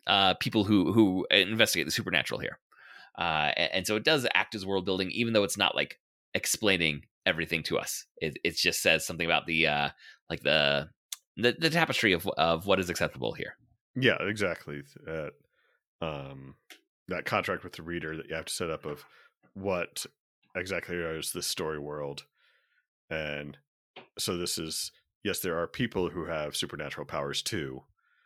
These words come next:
Speaker 2: Uh, and they, at the very end of the story, they talk about, "Oh, these other paranormal investigators came to town, but they're all frauds."
Speaker 1: Mm-hmm. Yeah, and then they show you, like, essentially, like, um,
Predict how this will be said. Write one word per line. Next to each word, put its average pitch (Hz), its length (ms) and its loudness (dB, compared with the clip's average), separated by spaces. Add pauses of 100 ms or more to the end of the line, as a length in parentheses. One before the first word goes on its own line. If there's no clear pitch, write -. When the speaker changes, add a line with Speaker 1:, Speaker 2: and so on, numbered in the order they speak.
(380)
Speaker 2:
Uh, 67 440 -8 (680)
and 98 100 -2
they, 87 180 -4 (260)
at 113 60 0
the 110 80 -10
very 110 180 6
end 92 80 -2
of 90 60 -4
the 87 40 -4
story, 90 220 0
they 87 60 -2
talk 85 160 -6
about, 85 220 -4 (440)
"Oh, 85 120 0
these 80 340 -6
other 110 160 2
paranormal 90 440 0
investigators 82 640 -4
came 82 220 -4
to 80 60 -8
town, 78 420 -4 (260)
but - 80 -4
they're 110 160 6
all 85 80 2
frauds." 71 520 0 (600)
Speaker 1:
Mm-hmm. 107 280 4 (1080)
Yeah, 113 200 12
and 117 220 8
then 117 160 8
they 120 100 10
show 139 180 8
you, 120 220 10
like, 95 200 8
essentially, 95 460 8
like, 90 160 8
um, 76 380 4